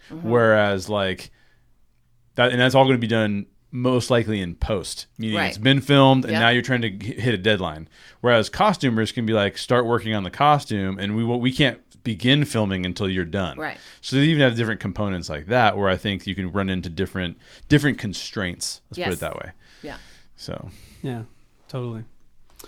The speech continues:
Speaker 3: Okay, well, we will come back and talk about some more other movies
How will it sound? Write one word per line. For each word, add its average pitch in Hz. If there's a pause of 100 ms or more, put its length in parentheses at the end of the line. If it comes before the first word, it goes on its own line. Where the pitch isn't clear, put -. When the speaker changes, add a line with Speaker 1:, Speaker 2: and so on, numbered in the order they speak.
(480)
Speaker 3:
Okay, 151
well, 135
we 175
will 190
come 165
back 143
and 120
talk 127
about 123
some 117
more 117
other 117
movies 104